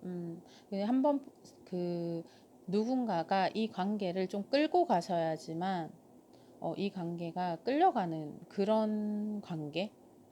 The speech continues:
음, 그러니까 딱히 행복하다고 볼 순 없는 약간 힘이 드는 관계가 되실 거예요.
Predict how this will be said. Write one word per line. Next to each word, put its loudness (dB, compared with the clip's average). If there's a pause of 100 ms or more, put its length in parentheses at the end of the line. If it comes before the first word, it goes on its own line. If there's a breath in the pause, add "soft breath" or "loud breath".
(160)
음, -8 (360 loud breath)
그러니까 -4
딱히 0
행복하다고 0
볼 0
순 -4
없는 -4 (560 loud breath)
약간 2
힘이 2
드는 2
관계가 -8
되실 -6
거예요. -6